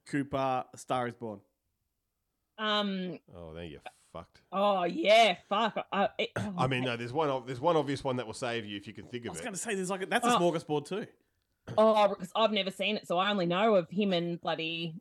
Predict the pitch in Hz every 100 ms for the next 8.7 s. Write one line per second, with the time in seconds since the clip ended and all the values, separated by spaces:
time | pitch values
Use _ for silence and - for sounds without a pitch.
0 | - 180 175 160 165 170 151 - 107 110
1 | 110 113 117 101 107 113 117 123 110 220
2 | 220 226 311 320 247 196 196 - 208 233
3 | 226 - 220 240 - - 226 226 226 226
4 | 240 240 220 285 494 - - 262 277 269
5 | 285 277 254 247 254 - 262 277 277 294
6 | - - 254 262 240 269 262 233 240 254
7 | 226 214 233 208 226 214 208 175 185 185
8 | 165 180 170 165 175 156 143